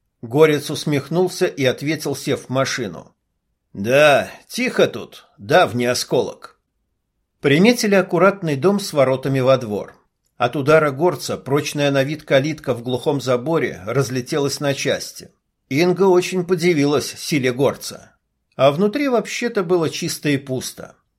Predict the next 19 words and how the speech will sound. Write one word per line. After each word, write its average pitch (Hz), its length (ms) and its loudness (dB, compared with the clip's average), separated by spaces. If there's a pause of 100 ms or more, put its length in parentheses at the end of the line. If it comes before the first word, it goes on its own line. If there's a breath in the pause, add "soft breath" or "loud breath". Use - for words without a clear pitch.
За 135 280 2
домом 135 440 2
был 196 180 2
подзаросший 151 760 0
уже 143 180 -2
небольшой 147 560 0
огород. 127 600 -2 (300)
Слева 190 520 4
к 131 80 -6
забору 165 480 2
пристроился 165 720 -2
сарай 151 420 0
и 202 220 -6
банька, 110 720 -2
судя 127 320 -4
по 123 100 -6
трубе 123 380 -4
из 120 120 -6
крыши. - 500 -8